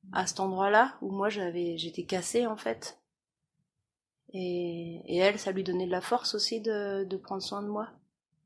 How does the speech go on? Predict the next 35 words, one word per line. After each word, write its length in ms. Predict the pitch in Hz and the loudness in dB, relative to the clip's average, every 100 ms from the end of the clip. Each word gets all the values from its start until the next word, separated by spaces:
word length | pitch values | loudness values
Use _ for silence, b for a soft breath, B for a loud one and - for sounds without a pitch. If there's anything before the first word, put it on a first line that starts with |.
| - - _ _ _ _ _ | -20 -20 _ _ _ _ _
Après, 320 | 196 190 - 196 | 0 2 2 2
bon, 140 | 190 | 0
c'est 160 | - 190 | -4 -4
pas 140 | 180 | -4
toujours 280 | - 180 175 | -4 -6 -2
ça 160 | 196 190 | -2 -2
qui 100 | 180 | -2
a 20 | |
soutenu 360 | - - 190 | -4 -4 -6
les 80 | 185 | -4
relations. 440 | 175 180 190 294 277 | -4 -4 -2 -2 0
J'ai 100 | 185 | -2
rencontré 360 | 165 156 190 | -6 -6 -6
d'autres 200 | 180 180 | -4 -4
femmes, 260 | - 196 190 | -2 -2 -2
euh, 360 | 170 165 165 170 | -6 -6 -8 -10
dans 120 | 185 | -4
d'autres 220 | 185 196 | -2 -2
configurations. 640 | - 185 190 196 196 247 269 - _ b b b b b b b b _ _ _ _ | -4 -8 -6 -4 -4 -4 -6 -12 _ b b b b b b b b _ _ _ _
Mais, 420 | 196 202 196 190 185 | -6 -2 0 0 0
euh, 600 | 185 175 175 175 170 180 175 175 175 185 - _ _ _ _ _ _ _ - | -2 -2 -4 -4 -6 -8 -12 -14 -18 -20 -20 _ _ _ _ _ _ _ -2
non, 160 | 254 392 | 6 6
j'aimais 280 | 320 180 175 | 6 2 -2
bien 480 | 170 175 196 277 269 | -2 2 10 12 12
fréquenter 480 | - 170 180 170 185 | 8 -2 -2 0 2
le 60 | |
milieu 240 | 180 175 175 | 4 4 4
homosexuel, 680 | 170 165 156 - 151 185 190 | 2 0 -2 4 6 6 6
les 100 | 175 | 2
boîtes 440 | 156 160 165 185 | 0 2 2 0
et 60 | 143 | -10
tout, 220 | - 175 | -10 -8
c'était 300 | 190 - 139 | -8 -8 -10
drôle, 340 | 139 180 262 | 0 4 4
quoi. 320 | - 190 190 | 4 -2 -4